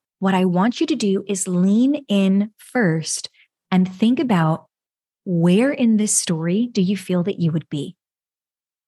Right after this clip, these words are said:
We've had different instances of race, ethnicity, gender, sexual orientation, socioeconomic status potentially,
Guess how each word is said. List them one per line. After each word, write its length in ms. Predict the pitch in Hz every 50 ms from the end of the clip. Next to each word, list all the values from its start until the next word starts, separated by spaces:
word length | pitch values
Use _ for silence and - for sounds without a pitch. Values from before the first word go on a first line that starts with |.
| _ _ _ _ _ _ -
We've 180 | 208 202 180
had 240 | - 185 175 160 165
different 320 | - 190 185 - 190 180
instances 540 | - 175 180 156 - 185 180 165 - 175 165
of 160 | 180 170 180
race, 320 | 202 220 240 247 240 - -
ethnicity, 960 | - 180 175 - - 208 226 240 240 - - 233 226 226 220 214 214 - -
gender, 480 | 202 - 233 226 233 233 240 233 233 226
sexual 420 | - - 170 - - - 180 170
orientation, 840 | 170 170 175 175 170 175 196 - - 285 277 277 - - 294 277 269
socioeconomic 840 | 262 - - 185 151 - - 151 170 - 175 185 190 208 208 214 -
status 380 | - - 214 208 208 214 - -
potentially, 720 | - - - 196 190 190 - 185 180 180 180 180 185